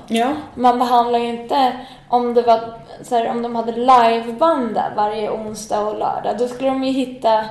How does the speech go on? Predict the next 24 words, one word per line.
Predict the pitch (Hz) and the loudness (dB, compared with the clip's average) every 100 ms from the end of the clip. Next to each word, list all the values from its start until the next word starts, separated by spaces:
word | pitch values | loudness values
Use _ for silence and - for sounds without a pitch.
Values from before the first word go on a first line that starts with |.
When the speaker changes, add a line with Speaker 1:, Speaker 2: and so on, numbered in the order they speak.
| - - | -14 -4
Speaker 2:
då | 262 | -4
skulle | 254 277 285 | -2 -4 -2
de | 277 269 | -2 0
ju | 262 | -2
inte | 247 | -4
sätta | - 247 - 359 | -8 -8 -2 -2
två | 359 - - | -2 -8 -10
soffor | - 139 | -8 -8
Speaker 1:
Nej. | 196 180 | -6 -2
Speaker 2:
där. | - - - - - _ _ | -2 -4 -10 -20 -20 _ _
Då | 269 | -4
skulle | 262 - 269 | -4 -4 -2
de, | 262 254 | 0 -2
eller | 240 262 262 | -2 -2 0
så | 262 254 | -2 -4
skulle | - 240 | -6 -4
de | 233 | -4
hitta | 233 233 - 220 | -6 -8 2 2
ett | - - - - | 2 -6 -10 -10
ställe | - - 220 220 208 202 | -10 -2 0 0 -4 -2
att | 190 | -6
flytta | - 233 - - 269 | -6 -8 -6 -2 0
dem | 269 240 | 0 -4
till, | 233 - - | -6 -10 -14